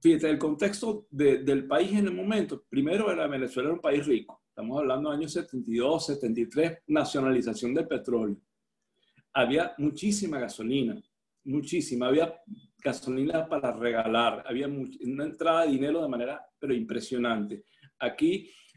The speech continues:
ah, la clase media, eh, era una clase pudiente, poderosa. De hecho, habían,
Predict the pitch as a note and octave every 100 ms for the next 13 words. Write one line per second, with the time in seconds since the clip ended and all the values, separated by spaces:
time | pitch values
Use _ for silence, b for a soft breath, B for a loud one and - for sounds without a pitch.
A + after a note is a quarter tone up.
0 | _ C3 B2 A#2 C3+ C3+ C#3+ D#3 D#3 F3+
1 | F3+ G3 G3 G3+ G3+ G3+ D#3 C#3+ B2+ C#3
2 | C#3 D#3+ E3+ E3 D#3+ E3+ F3 - _ -
3 | C3+ A2+ C#3 E3 D#3+ D#3 E3+ E3+ C#3+ C3
4 | B2 B2 D#3+ E3 - - b b b b
5 | b _ _ _ _ C#3 - C#3 F#3+ -
6 | - C3+ E3+ - -